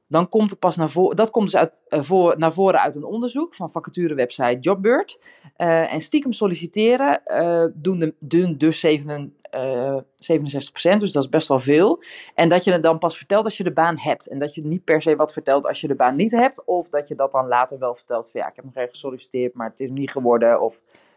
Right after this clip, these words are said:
zoiets, zeg maar. Nou, de volgende, eh, volgens de enquête van V P N Diensten uit tweeduizend eenentwintig, leest veertig procent van de volgers van een rela-, die een relatie hebben wel eens geheim berichten van zijn partner. Oh ja.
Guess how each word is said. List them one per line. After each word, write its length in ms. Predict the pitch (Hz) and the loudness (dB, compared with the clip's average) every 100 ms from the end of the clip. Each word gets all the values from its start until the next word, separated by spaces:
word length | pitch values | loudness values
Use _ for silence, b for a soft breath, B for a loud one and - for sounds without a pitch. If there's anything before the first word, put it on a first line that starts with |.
| b | b
zoiets, 400 | - 139 139 139 | 2 4 2 0
zeg 180 | 123 | -4
maar. 260 | 135 127 196 - B B B - | 0 -2 -2 -10 B B B -2
Nou, 160 | 139 - | 0 0
de 160 | 170 | -2
volgende, 580 | 180 285 320 285 208 165 | 2 2 4 4 4 2
eh, 300 | - 165 165 165 | 0 0 0 0
volgens 320 | - 254 226 | -2 -4 -4
de 80 | - | -6
enquête 440 | 202 214 226 220 | -4 -2 -2 -4
van 360 | - 180 175 165 _ | -4 -4 -4 -10 _
V 400 | - - 233 247 | -20 -2 0 0
P 40 | 220 | 0
N 320 | 196 165 156 | -2 -2 -4
Diensten 460 | 156 247 - 254 | -4 -6 -4 -2
uit 140 | - - | 0 0
tweeduizend 400 | 180 170 156 147 | 0 2 0 -2
eenentwintig, 760 | 180 196 - 196 226 302 - - b b b b b | -2 -2 -2 -2 0 -4 -10 -18 b b b b b
leest 340 | 175 185 - | 2 2 0
veertig 360 | 285 311 269 - | -2 -2 -4 -6
procent 540 | 180 - 202 262 277 | -4 0 0 0 -2
van 180 | 196 170 | -4 0
de 120 | 165 | 0
volgers 680 | 165 196 233 277 285 285 - | 2 2 2 0 -4 -4 -14
van 260 | - 175 175 | -8 -4 -2
een 80 | 165 | 0
rela-, 260 | 160 156 - - | 0 0 -6 -12
die 300 | - 151 175 | -10 -2 2
een 60 | 175 | 4
relatie 460 | 143 147 196 214 208 | 4 4 4 2 0
hebben 180 | 190 | 0
wel 80 | 170 | 0
eens 100 | 160 | -2
geheim 300 | - 143 170 | -6 -8 -6
berichten 360 | 147 170 - 156 | -4 -4 -4 -8
van 200 | 160 147 | -6 -6
zijn 240 | - 151 - | -2 -2 2
partner. 460 | - 196 143 107 - _ - | 2 2 0 -8 -12 _ -8
Oh 140 | 349 | 0
ja. 240 | 107 85 | 0 -2